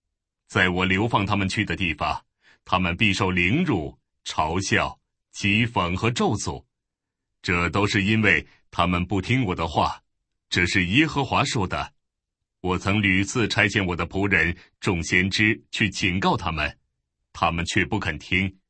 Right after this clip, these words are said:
这是耶和华说的。因此，你们这些从耶路撒冷被掳到巴比伦的人啊，要听耶和华的话。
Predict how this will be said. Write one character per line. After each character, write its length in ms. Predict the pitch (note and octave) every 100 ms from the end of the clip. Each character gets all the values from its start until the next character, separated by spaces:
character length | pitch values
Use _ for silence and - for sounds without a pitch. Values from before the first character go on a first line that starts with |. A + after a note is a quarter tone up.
| _ _ _ -
这 160 | F#2+
是 200 | F2 F#2+
耶 180 | F#2 C3
和 160 | B2 A#2+
华 220 | F#2+ D3+
说 200 | D#3+ G#2+
的。 280 | D2 C#2+ _ _ _ _ _ _ _ _ _ _ _ _ -
因 200 | F#2+ F#2
此， 360 | - D2 - _ _ - -
你 120 | F#2
们 100 | F#2
这 140 | F#2 F#2+
些 160 | G2
从 220 | F2+ F#2+
耶 120 | F#2+ G#2
路 120 | F#2
撒 200 | G2+ G2
冷 360 | F2+ D#2 D2 - -
被 140 | F#2+
掳 200 | F2 E2+
到 160 | G2 F2
巴 200 | G#2 G#2
比 140 | F#2
伦 180 | E2 F2+
的 80 | G2
人 200 | D#2+ D2+
啊， 240 | D2 - _ _ _ _ -
要 240 | F2+ E2
听 260 | D#2 F#2+ F#2
耶 160 | G#2 G#2
和 180 | G2
华 160 | F#2 F2+
的 120 | F2
话。 300 | A2 C#3 -